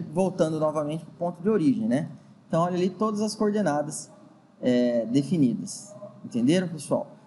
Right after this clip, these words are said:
Então, o mais difícil de se trabalhar com esse indivíduo aqui, pessoal,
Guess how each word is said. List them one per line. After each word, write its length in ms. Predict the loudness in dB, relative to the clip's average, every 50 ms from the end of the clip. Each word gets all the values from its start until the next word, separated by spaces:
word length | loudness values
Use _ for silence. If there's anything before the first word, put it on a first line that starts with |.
| -10
Então, 180 | -4 -2 -2 2
o 120 | 4 4
mais 360 | 4 4 4 2 2 2 2 2
difícil 580 | 0 -2 -4 -2 0 0 0 0 -2 -4 -8
de 60 | -8
se 140 | -8 -8 -4
trabalhar 460 | 2 2 2 4 2 2 2 0 -2
com 120 | -2 -4 -4
esse 240 | -4 -6 -8 -6 -4
indivíduo 420 | -4 -4 -4 -4 -6 -6 -6 -8
aqui, 240 | -8 -4 -2 -2 -2
pessoal, 440 | -2 -4 -8 -4 -4 -4 -4 -6